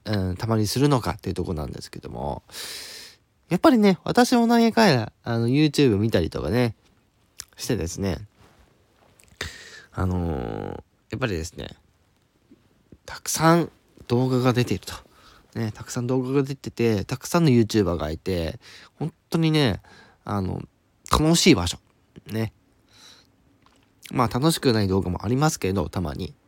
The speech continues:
うん。でもやっぱり私はね、YouTubeで動画を見るっていう習慣がもうね、うん、ついちゃってますから。はい。というところでね、ちょっと、えー、また今回YouTubeの話をしていくんですけども、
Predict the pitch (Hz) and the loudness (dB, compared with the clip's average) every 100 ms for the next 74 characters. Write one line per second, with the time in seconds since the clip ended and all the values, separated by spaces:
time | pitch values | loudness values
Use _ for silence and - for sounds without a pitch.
0 | - 135 107 - - _ - 220 214 143 | -4 -2 -2 -6 -14 _ 0 4 4 4
1 | - 117 101 95 95 95 95 113 139 160 | 0 -2 -2 -4 -6 -6 -6 2 6 8
2 | 156 135 160 123 85 - - _ _ - | 6 4 4 4 2 -6 -14 _ _ -20
3 | - _ _ _ _ - 101 90 104 104 | -20 _ _ _ _ -4 -2 2 2 4
4 | 107 107 104 110 104 95 - - 90 92 | 4 4 2 0 -2 -2 -6 -6 -4 -4
5 | 101 92 - 90 87 85 92 85 95 92 | -4 -4 -4 -8 -6 -8 -6 -6 -6 -6
6 | - _ _ - _ _ - 80 50 50 | -10 _ _ -20 _ _ -8 -8 -8 -10
7 | - 50 50 _ - 151 - - - - | -12 -14 -18 _ -4 -2 -2 -8 -16 -16
8 | - 98 - - - - - _ - 98 | -8 -8 -8 -14 -20 -20 -20 _ -4 -4
9 | 85 - 104 95 87 - 139 143 - 90 | -2 -4 -4 -4 -8 -2 -2 -2 -4 -6
10 | - - - - - 113 98 92 95 104 | -8 -16 -16 -18 -6 -2 -2 -2 -4 -6
11 | 95 - - - 120 90 80 90 90 87 | -6 0 2 2 0 -2 -2 -4 -4 -4
12 | 98 - 131 147 120 104 90 - 87 131 | -6 -4 -2 0 2 0 -2 -4 -2 2
13 | 147 | 2